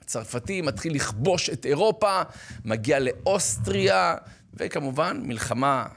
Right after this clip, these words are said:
שהאוסטרים משיבים שערה, הרבה מאוד הרוגים, צרפתים ואוסטרים, והיו שני יהודים שפשוט לקחו את הנשק מההרוגים משני הצדדים, והחליטו למכור את זה.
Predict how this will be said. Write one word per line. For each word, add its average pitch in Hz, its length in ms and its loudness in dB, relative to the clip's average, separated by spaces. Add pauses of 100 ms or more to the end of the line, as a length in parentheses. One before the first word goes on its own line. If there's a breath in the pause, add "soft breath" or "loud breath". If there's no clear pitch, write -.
שהאוסטרים 120 1040 -4
משיבים 117 420 0
שערה, 165 540 2
הרבה 113 360 0
מאוד 156 200 -2
הרוגים, 139 460 -2
צרפתים 123 720 -6
ואוסטרים, 165 640 -4 (400 loud breath)
והיו 196 120 0
שני - 220 2
יהודים 220 420 0 (520 loud breath)
שפשוט 151 420 -2
לקחו 180 380 -2
את 208 140 -2
הנשק 170 840 0 (160)
מההרוגים 110 1500 0
משני 123 240 -2
הצדדים, - 460 -6 (420 loud breath)
והחליטו 160 460 -2
למכור 131 360 0
את 107 60 -4
זה. - 100 -8